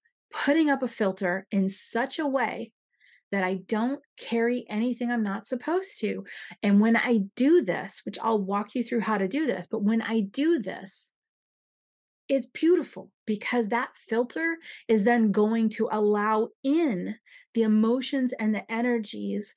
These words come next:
with somebody that I'm supposed to help, that I'm supposed to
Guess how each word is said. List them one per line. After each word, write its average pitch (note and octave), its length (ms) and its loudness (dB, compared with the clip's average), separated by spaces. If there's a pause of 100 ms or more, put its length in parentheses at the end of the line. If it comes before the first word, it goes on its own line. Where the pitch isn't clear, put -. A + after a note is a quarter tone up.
(240)
with A3 220 4
somebody A#3+ 380 4
that B3 140 2
I'm C#4 140 4
supposed D4 720 -2
to G#3+ 60 -2
help, - 420 -6 (340)
that A3 120 4
I'm B3 100 6
supposed C#4+ 840 0
to A3 320 4